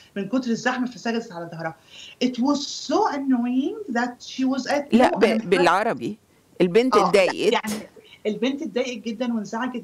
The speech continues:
Speaker 1: جدا، وأنا انزعجت لانزعاجها.
Speaker 2: مم.
Speaker 1: وكان فعلا يعني أنا بصلي مش ما ينفع، يعني في حاجات it's، it's against ال-، ال-، ال-، ال-، ال-، ال-،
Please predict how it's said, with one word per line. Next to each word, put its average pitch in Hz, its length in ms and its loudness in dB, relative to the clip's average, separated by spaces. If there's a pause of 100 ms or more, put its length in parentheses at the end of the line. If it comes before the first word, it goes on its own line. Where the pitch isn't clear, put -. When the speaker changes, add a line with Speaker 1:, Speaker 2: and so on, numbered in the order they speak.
Speaker 1:
جدا، 254 380 -6
وأنا 269 340 0
انزعجت - 600 -4
لانزعاجها. 220 800 -4 (180)
Speaker 2:
مم. - 220 0
Speaker 1:
وكان 254 160 0
فعلا 233 440 -4
يعني 196 320 -6
أنا 262 120 4
بصلي 294 480 -4
مش 214 260 -4
ما 202 60 -2
ينفع، 196 260 -10 (240)
يعني 202 220 -4
في 370 140 0
حاجات 311 460 0 (280)
it's، - 20 4
it's - 360 -4
against 277 500 0
ال-، 185 200 -2
ال-، 175 220 -8
ال-، 165 300 -8 (600)
ال-، 175 220 -6
ال-، 175 220 -2 (140)
ال-، 165 360 -10